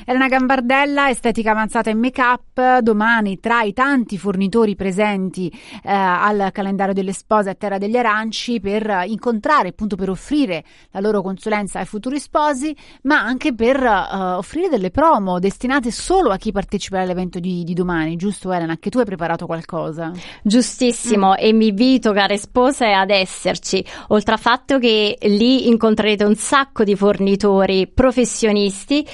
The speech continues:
Speaker 2: e vi accoglieranno veramente con tanta, insomma, ehm, anche passione, perché ci vuole anche
Speaker 1: Certo,
Speaker 2: quello.
Speaker 1: certo, assolutamente. Quindi in un'unica mattinata, eh, la possibilità di incontrare Elena Gambardella, incontrare,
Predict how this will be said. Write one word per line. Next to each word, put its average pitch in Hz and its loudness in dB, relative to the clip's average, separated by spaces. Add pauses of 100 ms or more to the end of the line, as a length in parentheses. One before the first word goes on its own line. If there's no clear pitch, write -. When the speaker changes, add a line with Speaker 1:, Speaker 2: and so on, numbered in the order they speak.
(120)
Speaker 2:
e 214 2
vi 214 2
accoglieranno 220 2
veramente 208 2
con 208 2
tanta, 202 0
insomma, 202 -2 (320)
ehm, 214 2 (160)
anche 320 4
passione, 214 2
perché 208 2
ci 233 4
vuole 214 4
anche 240 4
Speaker 1:
Certo, 233 2
Speaker 2:
quello. 214 4
Speaker 1:
certo, 226 -2
assolutamente. 190 -10 (280)
Quindi 302 0
in 254 2
un'unica 277 2
mattinata, 269 -4 (320)
eh, - -10
la 214 -2
possibilità 233 -6
di 240 -6
incontrare 208 -4
Elena 190 -8
Gambardella, 196 -4
incontrare, 170 -4